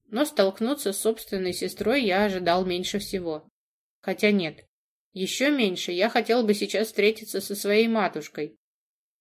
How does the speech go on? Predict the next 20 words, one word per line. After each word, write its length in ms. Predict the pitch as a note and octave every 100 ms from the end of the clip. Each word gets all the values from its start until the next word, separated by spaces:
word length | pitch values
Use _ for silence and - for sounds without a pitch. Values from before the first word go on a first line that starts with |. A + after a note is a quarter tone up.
| _ _ _ _ _ _ _ -
Наташка 460 | F3 G3 F#3 - F#3
вылетела 480 | G3 F#3 F3 F3
из 100 | E3+
моего 300 | F3 F3+ F3
подъезда 640 | E3+ F3 F3 G3+ C4 C4 D#3+
и, 240 | - B3
заметив 500 | G#3 G3+ A3+ A3 G3+
нас, 300 | G3+ C4 C4+
резко 340 | F#3+ G#3+ - G3+
затормозила. 800 | G3 G3 F#3+ F#3+ F3 D#3 D3+ _ _ _ _ _ _ _ -
А 100 | F3+
при 180 | G3+ G3+
взгляде 460 | G#3+ G#3+ G#3 F#3
на 140 | F3+ F3+
Геныча 520 | G3 C#4+ A#3+ - E3+
вздрогнула 760 | - F#3 B3 B3 F#3+ D#3 D#3+ _ -
и 180 | A#3+ A#3
издала 380 | F3 F3 G#3
нечленораздельный 1040 | B3 F#3 - F#3+ F3+ F3 F3+ F3+ G3 G3 F#3
звук. 400 | E3+ D#3+ D3+